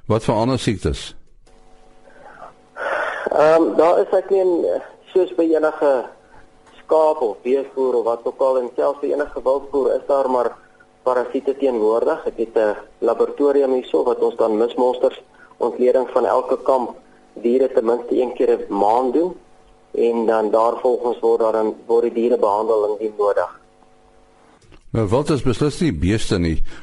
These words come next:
Speaker 1: Hoe doen jy die dosering vir wild?
Speaker 2: Daar, 'n mens kan dit op 'n paar maniere doen. Eerstens kan ek dit in die water sit, as sekere, in die naam van endotype, dit kan 'n mens in die wa-, skus, Maxicare is die wat jy in die water sit, en dan is daar wat 'n mens deur die kos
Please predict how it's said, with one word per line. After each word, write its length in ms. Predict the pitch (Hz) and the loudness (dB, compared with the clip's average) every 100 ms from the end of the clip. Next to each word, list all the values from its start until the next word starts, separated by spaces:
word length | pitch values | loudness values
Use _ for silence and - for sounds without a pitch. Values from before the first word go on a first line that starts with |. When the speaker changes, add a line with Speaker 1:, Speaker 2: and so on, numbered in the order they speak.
| - | -6
Speaker 1:
Hoe 340 | 92 123 180 | -2 0 0
doen 220 | 123 131 151 | 2 2 2
jy 140 | 131 | 2
die 180 | 123 113 | 0 0
dosering 560 | 110 101 - 135 127 | 0 2 2 2 0
vir 140 | 113 101 | 0 0
wild? 340 | 90 78 - - - - - - - - - - | 0 -2 -6 -10 -10 -12 -18 -20 -20 -14 -12 -4
Speaker 2:
Daar, 220 | - 113 - | 2 2 2
'n 40 | |
mens 160 | 123 127 | 2 2
kan 140 | 131 | 4
dit 180 | 143 139 | 2 4
op 80 | 139 | 0
'n 140 | - | 2
paar 280 | - 165 165 | 2 4 4
maniere 380 | 151 139 127 123 | 2 0 0 -2
doen. 260 | 110 104 95 - - | -2 -4 -4 -14 -4
Eerstens 380 | 151 147 165 147 | -2 0 0 -2
kan 120 | - 123 | -2 -2
ek 100 | 117 | -4
dit 120 | - | -4
in 60 | |
die 140 | 107 98 | -4 0
water 380 | 92 107 - 143 - | 0 0 -2 -4 -4
sit, 180 | 190 | -4
as 140 | 107 104 - | -4 -4 -4
sekere, 420 | 127 117 120 113 - - _ | -4 -2 0 -2 -4 -18 _
in 80 | 120 | -6
die 80 | 113 | -2
naam 180 | 110 107 | -2 -2
van 140 | 113 | -2
endotype, 540 | - 127 135 - 185 - | -2 0 0 0 0 0
dit 160 | 107 - | -4 0
kan 140 | 117 | 0
'n 80 | 110 | 0
mens 200 | 107 107 | 0 -2
in 80 | 110 | -4
die 120 | 107 | -4
wa-, 180 | - - - - - _ - | -6 -12 -20 -20 -20 _ -10
skus, 320 | 127 113 - | -6 -6 -4
Maxicare 720 | 110 117 - 151 - 160 156 | 2 2 2 -4 2 4 4
is 80 | 143 | 2
die 100 | 123 | 0
wat 140 | 113 | 0
jy 80 | 113 | 0
in 60 | 110 | 0
die 80 | 104 | 2
water 460 | 98 117 143 147 - | 2 2 0 -2 -2
sit, 140 | 185 - _ - - - | -4 -6 _ -20 -20 -6
en 120 | 120 | -2
dan 200 | 113 113 | 0 0
is 100 | 117 | 0
daar 180 | 123 120 | 0 0
wat 160 | 113 113 | 0 0
'n 80 | 117 | 0
mens 220 | 113 110 | -2 -2
deur 100 | 117 | -2
die 160 | 113 - | -2 0
kos 400 | 165 160 - | 2 2 -2